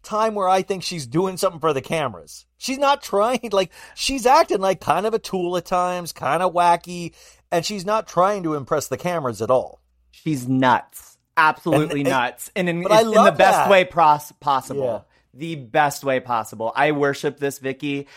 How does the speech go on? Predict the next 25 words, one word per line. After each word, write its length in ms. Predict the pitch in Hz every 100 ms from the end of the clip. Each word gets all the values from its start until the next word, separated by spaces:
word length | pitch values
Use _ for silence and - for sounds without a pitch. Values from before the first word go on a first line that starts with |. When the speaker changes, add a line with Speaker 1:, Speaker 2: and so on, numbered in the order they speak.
| - _
Speaker 2:
I 100 | 147
miss 280 | 143 139 135
this 180 | 151 139
Vicki 360 | - 135 135 131
every 240 | 120 120
day. 520 | 104 165 170 160 160 - _ _ _
Um, 540 | 147 143 131 120 120 - _
she 200 | - 165
Speaker 1:
It's 80 | 180
like 140 | 208
Speaker 2:
truly 340 | 170 202 226 196
Speaker 1:
Kanye. 140 | 156
I 80 | 156
miss 180 | 170 175
the 160 | 175
old 240 | 165 175 170
Kanye. 480 | 147 131 120 110 110
I 120 | 139
miss 100 | 170
Speaker 2:
Yeah. 160 | 156 123
Speaker 1:
the 60 |
old 200 | 180 196
Vicki. 280 | 139 120 104
Yeah. 300 | 95 120 90 _ _ -
Speaker 2:
Exactly. 960 | 156 139 127 135 123 117 117 107 107